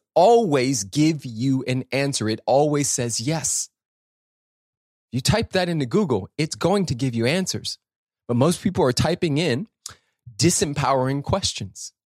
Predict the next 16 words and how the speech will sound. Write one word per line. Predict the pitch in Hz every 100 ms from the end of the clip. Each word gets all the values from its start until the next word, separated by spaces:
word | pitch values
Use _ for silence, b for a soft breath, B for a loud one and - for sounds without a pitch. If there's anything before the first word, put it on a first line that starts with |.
| _ _ _ _ _ -
Disempowering. | 156 - 151 147 104 123 117 120 127 B
They, | 127 131
they're, | 120 120
they're | 113 117 110
getting | 101 113 151 175
an | 170
answer | 147 139 143
and | 127 113
they're | 113
not | 127 -
questioning | - 151 156 - 123 110
where | 107 123 127
the | 120 -
answer | 123 120 113 113
came | - 131 107
from. | - - 98